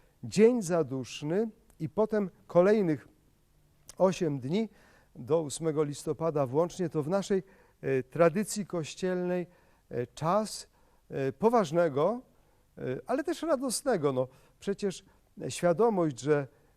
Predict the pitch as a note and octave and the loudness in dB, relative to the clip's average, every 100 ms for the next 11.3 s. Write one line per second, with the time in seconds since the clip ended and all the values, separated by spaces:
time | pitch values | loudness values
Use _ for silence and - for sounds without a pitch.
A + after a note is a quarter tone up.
0 | - C#3 C3 C3+ F#3+ G3 D#3 C#3+ F3 F3 | -8 -4 -2 0 0 0 0 -2 -4 -8
1 | - C#3+ C3+ B2 - E3+ D3 D#3 D3 - | -8 -4 -2 -2 0 0 2 0 -2 -8
2 | _ _ _ - B2+ - C#3 C3+ - D#3+ | _ _ _ -14 -10 -2 0 0 0 0
3 | D3+ D3 - _ _ _ _ _ D3 B2 | 0 -2 -8 _ _ _ _ _ -6 0
4 | C#3 C3+ E3 D#3+ D#3+ B2+ A#2 D3 D#3+ C#3+ | 2 4 2 0 -4 -2 0 -2 -2 -4
5 | A#2+ A2 A2 D3+ G3 F3 C#3 A#2+ - F3+ | -6 -6 2 4 4 2 -4 -6 -6 -4
6 | D#3 - C#3+ - G#3 F#3+ E3 D#3 E3 D3 | -6 -4 -4 -2 0 0 -2 -2 -8 -6
7 | D#3+ D3 F3 E3 D3 D#3 B2 - F3+ E3 | -8 -10 -6 -4 -4 -8 -10 -2 0 0
8 | - _ _ _ _ - D3 B2 G3 G#3+ | -4 _ _ _ _ -12 -8 -2 0 0
9 | G3 F3+ G3 F#3 F3 D3 F#3 G3+ F#3 F3+ | 0 0 0 0 -4 -4 -2 0 0 -2
10 | F3+ G3+ G3 G3+ F3+ E3+ F3 D3 E3 E3+ | -4 -8 -4 -2 -2 0 0 0 0 2
11 | F3 E3 | 4 4